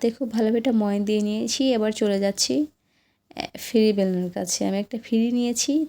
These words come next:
তারপরে এই যে, এই যে, উম, খামিরটা আমি তৈরি করেছি, সেখান থেকে একটু নিয়ে নিলাম। এবার হাত দিয়ে কিছুটা সময় নিয়ে এটা ময়ান দিয়ে নিচ্ছি, যেন এটা আরও ভালো স্মুথ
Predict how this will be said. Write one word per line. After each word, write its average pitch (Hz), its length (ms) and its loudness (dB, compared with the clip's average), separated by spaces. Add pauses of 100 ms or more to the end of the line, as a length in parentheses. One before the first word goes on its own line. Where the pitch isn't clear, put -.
তারপরে 196 440 -4
এই 196 80 -4
যে, 196 140 -4
এই 220 160 0
যে, 202 140 -2 (280)
উম, 185 360 -4
খামিরটা 202 400 -4
আমি 220 140 -2
তৈরি 202 260 -2
করেছি, 208 460 -4
সেখান 202 320 -2
থেকে 233 300 -4
একটু 233 220 -6
নিয়ে 180 180 -2
নিলাম। 196 380 -6 (1400)
এবার 247 320 -2 (220)
হাত 202 200 -2
দিয়ে 233 380 0 (2000)
কিছুটা 226 360 -2
সময় 202 320 0
নিয়ে 202 100 0
এটা 233 180 -2
ময়ান 196 300 0
দিয়ে 190 140 -2
নিচ্ছি, 196 320 -4
যেন 208 200 -2
এটা 220 280 0
আরও 208 160 2
ভালো 202 440 0
স্মুথ 214 440 0